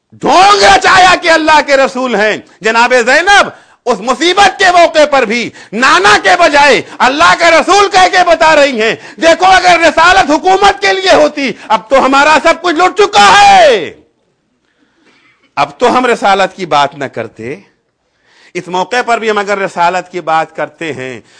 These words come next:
तो रिसालत एक हकीकत है, एक वाकईयत है।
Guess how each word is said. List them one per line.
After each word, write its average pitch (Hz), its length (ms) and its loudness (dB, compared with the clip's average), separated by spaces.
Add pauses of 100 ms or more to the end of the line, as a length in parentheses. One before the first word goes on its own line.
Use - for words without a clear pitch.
(160)
तो 156 60 -10
रिसालत 170 600 -2
एक 233 260 -10
हकीकत 196 580 -8
है, 196 140 -8
एक 165 120 -16
वाकईयत 160 640 -8
है। 170 220 -10